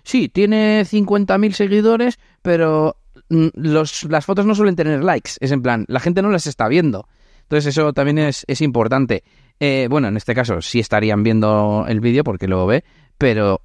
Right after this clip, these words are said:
igual no tienes likes, igual no tienes comentarios. Y me voy más allá, al siguiente paso.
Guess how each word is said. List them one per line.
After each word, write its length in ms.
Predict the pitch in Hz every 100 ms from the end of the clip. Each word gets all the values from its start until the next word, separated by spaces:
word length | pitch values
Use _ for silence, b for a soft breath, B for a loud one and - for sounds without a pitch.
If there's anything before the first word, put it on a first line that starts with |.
| _
igual 240 | 117 104 123
no 60 |
tienes 200 | 117 95
likes, 260 | 131 127 101
igual 200 | 98 113
no 80 | 123
tienes 200 | 117 -
comentarios. 500 | 95 117 131 101 - _
Y 320 | 220 254 - _
me 140 | 151 151
voy 120 | 170
más 160 | 185
allá, 220 | 160 175 151
al 160 | 147
siguiente 320 | 135 151 160 151
paso. 360 | 170 - 95